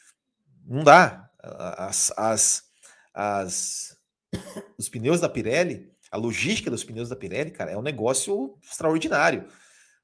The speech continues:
né? Você tem que pedir os pneus muito antes, então vai de navio pra alguns lugares, outros lugares. Cara, é, é um troço,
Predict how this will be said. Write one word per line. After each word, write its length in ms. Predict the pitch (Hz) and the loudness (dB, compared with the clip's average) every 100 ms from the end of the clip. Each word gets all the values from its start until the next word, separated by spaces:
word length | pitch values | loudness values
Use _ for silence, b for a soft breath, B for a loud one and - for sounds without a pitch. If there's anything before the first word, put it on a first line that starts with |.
| _ _ | _ _
né? 140 | 98 | -10
Você 180 | 110 - | -10 -10
tem 120 | 110 | -10
que 80 | 120 | -10
pedir 260 | 131 156 147 | -12 -6 -4
os 100 | 180 | -4
pneus 280 | 151 156 135 | -4 -4 -4
muito 280 | 180 156 156 | -4 0 2
antes, 220 | 175 131 | 2 0
então 180 | 127 147 | -4 0
vai 120 | 151 | 0
de 100 | 151 | 0
navio 420 | 151 120 135 165 | -4 -4 -4 -6
pra 100 | 151 | -4
alguns 180 | 143 143 | -6 -6
lugares, 400 | 143 139 156 147 | -8 -2 -2 -2
outros 180 | 143 147 | -8 -10
lugares. 340 | 143 147 139 135 | 0 2 2 0
Cara, 340 | 170 147 - - | 2 2 2 2
é, 360 | 147 - - _ | 2 2 -2 _
é 160 | 135 165 | 0 0
um 180 | 196 202 - | -2 -10 -6
troço, 600 | 147 160 - 202 202 | -2 -2 -2 -4 -4